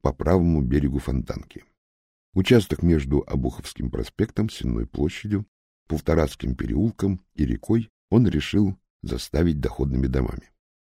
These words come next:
Сначала выстроили огромный трехэтажный дом по проспекту и три флигеля во дворе. Затем число строений постепенно довели до тринадцати. То ли близость сенного рынка сыграла свою роль,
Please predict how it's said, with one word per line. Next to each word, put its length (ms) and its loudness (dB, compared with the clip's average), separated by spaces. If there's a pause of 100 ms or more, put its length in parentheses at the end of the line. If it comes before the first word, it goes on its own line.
(380)
Сначала 480 6
выстроили 500 4
огромный 680 2
трехэтажный 720 -4
дом 260 -2
по 100 -8
проспекту 680 -8 (200)
и 100 6
три 280 2
флигеля 720 2
во 120 0
дворе. 340 0 (440)
Затем 300 2
число 280 -2
строений 440 2
постепенно 540 0
довели 340 0
до 140 0
тринадцати. 840 -4 (840)
То 100 2
ли 220 -2
близость 440 0
сенного 600 0
рынка 280 0
сыграла 440 0
свою 300 2
роль, 260 4